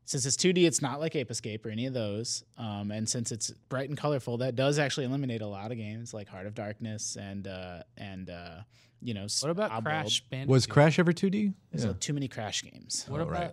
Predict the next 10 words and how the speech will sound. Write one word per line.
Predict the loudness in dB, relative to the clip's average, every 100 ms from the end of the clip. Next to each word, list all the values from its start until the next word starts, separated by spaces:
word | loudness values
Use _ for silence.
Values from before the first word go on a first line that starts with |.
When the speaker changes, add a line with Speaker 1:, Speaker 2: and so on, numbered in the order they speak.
| -8
Speaker 2:
about, | -6
um, | -4 -4 -8 -2 -2 -4 -20 _ _ _ _ _ _ _ _ _ _ _
there's, | -4 -2
like, | 0 -2 -2
uh, | -6 -4 -8 -12 -16 _ _ -4
Speaker 1:
Yeah, | 0 2
you're | 2 0
Speaker 2:
the | 0
Speaker 1:
right. | 0
Speaker 2:
Rayman | 0 0 -2 -2 -6